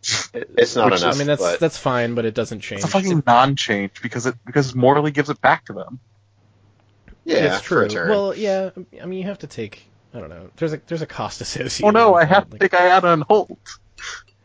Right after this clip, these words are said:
Speaker 1: Yeah.
Speaker 3: Sure.
Speaker 1: <laughs> I don't know.
Speaker 3: Chunkier
Speaker 1: Yeah.
Speaker 3: army. I don't know. Like, it's, yeah, I don't know. But, um, I, I don't know. I, I, I don't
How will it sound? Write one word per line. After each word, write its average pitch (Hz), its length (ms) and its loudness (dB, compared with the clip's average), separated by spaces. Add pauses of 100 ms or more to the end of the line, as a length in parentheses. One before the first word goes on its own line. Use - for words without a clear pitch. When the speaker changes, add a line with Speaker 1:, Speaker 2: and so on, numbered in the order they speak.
(420)
Speaker 1:
Yeah. 87 320 2
Speaker 3:
Sure. 107 420 -8 (640)
Speaker 1:
<laughs> - 140 -4 (1400)
I 110 120 4
don't 85 100 0
know. 82 140 -6
Speaker 3:
Chunkier 113 240 -6
Speaker 1:
Yeah. 113 140 4
Speaker 3:
army. 117 260 -8
I - 60 -8
don't 190 100 -6
know. 107 180 -14
Like, 160 160 -4
it's, - 340 -8 (120)
yeah, 98 280 -10
I - 60 -14
don't 123 100 -12
know. - 80 -20 (340)
But, 131 260 -2
um, 113 420 -6 (920)
I, 107 200 -12
I - 80 -6
don't 123 120 -4
know. 101 240 -12
I, 156 160 -6
I, 151 340 -8
I - 20 -8
don't 170 240 -8